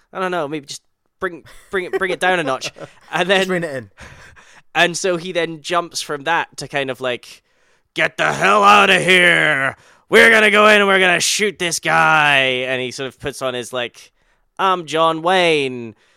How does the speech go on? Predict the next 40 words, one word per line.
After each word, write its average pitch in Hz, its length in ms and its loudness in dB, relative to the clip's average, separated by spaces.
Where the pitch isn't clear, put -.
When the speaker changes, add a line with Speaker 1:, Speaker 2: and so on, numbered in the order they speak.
Speaker 1:
gonna 143 220 -4
fly 160 320 2
away 160 220 0
from 156 180 -10
my 160 120 -4
feelings" 131 720 -6
kinda 117 420 -8
<laughs> - 280 -14
sort 175 160 -2
of - 200 -20
guy. 143 380 2
Um, 147 580 -2
yeah, 240 240 0
so 220 180 -2
he 220 80 -4
has 247 140 -2
kind 220 160 -6
of 170 80 -6
a, 143 260 0
uh, 254 220 -2
it's 262 120 -10
a 349 60 -8
bit 330 200 -2
rough, - 440 -2
a 311 80 -10
bit 320 160 0
rough 185 180 0
from 160 160 -6
him, 139 120 -4
a - 20 -20
bit 254 140 -2
rough 196 180 -4
around 143 200 -4
the 131 120 -8
edges. 110 320 -12
Like 247 140 -6
I 220 40 -6
say, 190 180 -10
that 156 180 -10
scene 147 480 -12